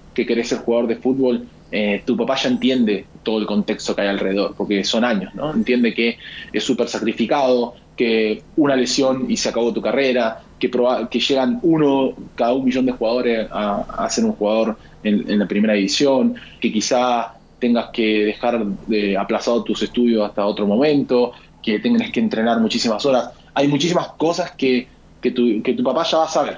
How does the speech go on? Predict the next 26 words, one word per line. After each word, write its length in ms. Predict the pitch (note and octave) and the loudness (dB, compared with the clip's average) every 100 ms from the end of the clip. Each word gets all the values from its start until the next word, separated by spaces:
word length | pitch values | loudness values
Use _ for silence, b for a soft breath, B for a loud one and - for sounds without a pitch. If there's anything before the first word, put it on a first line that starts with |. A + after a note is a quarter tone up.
| - - | -12 -8
y 140 | G#2 | -6
que, 260 | A#2+ A2+ G#2+ | -2 0 0
y 120 | A#2 | 0
que 120 | A#2 | -2
ya 120 | C3+ | -4
sabe 220 | A#2+ C#3 | 0 0
cómo 180 | C3 C3+ | 2 2
enfrentarlo, 640 | B2+ A2+ G#2+ B2 G2 G2+ | 0 0 -2 0 -2 -4
porque 220 | - - A2 | -4 -2 0
es 40 | |
algo 300 | A2+ A2+ A2 B B - | 2 2 0 B B -8
como 220 | - A2 | -2 0
que 60 | G2+ | 0
está 200 | - A#2+ | -2 0
más, 320 | B2 A#2+ A#2+ A#2+ | 2 2 -2 0
eh, 400 | A#2+ G2+ F#2+ D2 | 0 0 -2 0
más 220 | A2+ B2 | 0 2
dentro 280 | B2 B2+ A2 | 2 2 2
nuestro, 340 | A2+ B2 B2 | 2 0 -2
en 40 | A2 | 0
nuestro 240 | G#2 A2+ | 0 0
A 40 | G#2 | 0
D 100 | A2+ | 0
N 100 | A2 | 0
de 80 | |
latino. 320 | G#2 G2+ A#2+ | -2 -2 -4